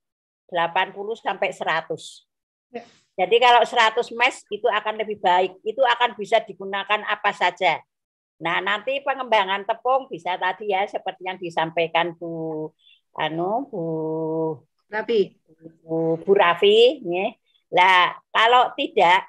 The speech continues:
Speaker 1: eh, apa itu dibuat komposit gitu. Jadi tepung komposit dijual di sekitarnya. Jadi nanti itu terigu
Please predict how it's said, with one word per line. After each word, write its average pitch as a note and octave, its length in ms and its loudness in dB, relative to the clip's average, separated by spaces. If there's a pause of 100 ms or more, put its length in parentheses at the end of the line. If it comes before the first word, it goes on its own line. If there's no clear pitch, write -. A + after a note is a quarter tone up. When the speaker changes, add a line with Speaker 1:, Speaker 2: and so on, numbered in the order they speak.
(120)
Speaker 1:
eh, G#3 800 4 (500)
apa G3 260 -2
itu A#3 220 -2
dibuat F#3+ 480 -4
komposit C#4 720 -2
gitu. B3+ 480 -2 (480)
Jadi G3+ 400 -8
tepung A3 320 -4
komposit B3 720 2
dijual G3 400 -2
di G#3 160 -12
sekitarnya. G3 960 -2 (400)
Jadi F3+ 260 -4
nanti G3 640 -2
itu B3+ 540 0 (240)
terigu A#3 720 -2